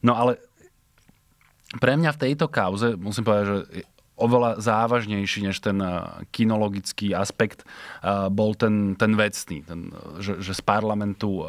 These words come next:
vykázali poslankyňu s-, vlastne v skutočnosti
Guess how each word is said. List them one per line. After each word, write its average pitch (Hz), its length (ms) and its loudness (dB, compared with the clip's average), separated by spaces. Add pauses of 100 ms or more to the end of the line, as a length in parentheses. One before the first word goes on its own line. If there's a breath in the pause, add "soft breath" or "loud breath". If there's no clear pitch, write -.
vykázali 104 720 2
poslankyňu 110 800 0 (580)
s-, - 400 -12 (640)
vlastne 98 320 0
v - 80 -6
skutočnosti 107 400 0